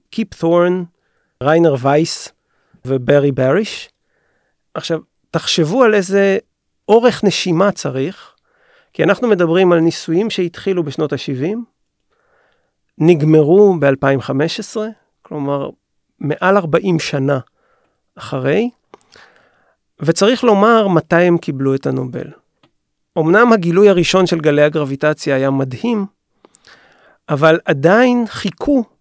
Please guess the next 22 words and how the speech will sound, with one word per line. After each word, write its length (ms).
למשהו 1400
נוסף. 680
והמשהו 380
הנוסף 440
הזה 240
באמת 380
הגיע, 480
אה, 60
באלפיים 460
ושבע 220
עשרה, 300
וזה 340
היה 280
אירוע 360
שבו 580
הגופים 600
המתנגשים 880
לא 200
היו 180
חורים 380
שחורים, 580
אלא 260